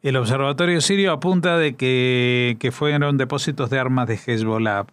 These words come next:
Sin embargo, eh, hay otra fuente que señala que el objetivo era un avión de carga iraní y a mí, mm, me suena más lógico esta segunda opción,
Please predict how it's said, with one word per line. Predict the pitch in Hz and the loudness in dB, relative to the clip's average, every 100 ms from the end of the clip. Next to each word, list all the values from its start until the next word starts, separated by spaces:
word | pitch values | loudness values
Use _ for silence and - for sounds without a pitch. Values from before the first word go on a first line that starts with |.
| 139 143 | -14 -14
Sin | - 139 | -6 -2
embargo, | 139 160 160 165 165 - | 0 0 0 0 -2 -4
eh, | 139 131 131 | -2 0 0
hay | 143 | 0
otra | 151 147 147 | 0 -2 -4
fuente | 135 170 170 160 165 - - _ _ | -2 -2 0 0 -4 -6 -20 _ _
que | 131 | -4
señala | - 135 139 147 151 147 | -2 0 2 0 0 -2
que | 139 | -2
el | |
objetivo | 127 107 120 139 | -4 -2 -2 0
era | 135 | 2
un | 123 117 | 2 2
avión | 117 117 127 | 0 0 2
de | 123 | 0
carga | 117 123 127 | 0 -2 0
iraní | 120 110 117 175 226 160 | 0 0 0 0 0 -2
y | 127 | 0
a | 131 | 2
mí, | 170 185 | 0 0
mm, | 131 127 127 127 123 120 117 113 113 110 107 - - | -2 0 2 2 2 0 0 0 0 -2 -4 -6 -10
me | 240 127 | -4 -2
suena | 113 151 156 156 | 0 0 0 0
más | 147 147 143 | 2 2 2
lógico | 135 147 147 151 147 165 175 - - _ _ | 0 -2 -4 -6 -2 -4 -4 -12 -20 _ _
esta | 143 123 143 | -6 -4 -4
segunda | 120 135 123 127 123 | -2 -2 0 0 0
opción, | 107 - 117 107 98 | -2 -2 -2 -2 -6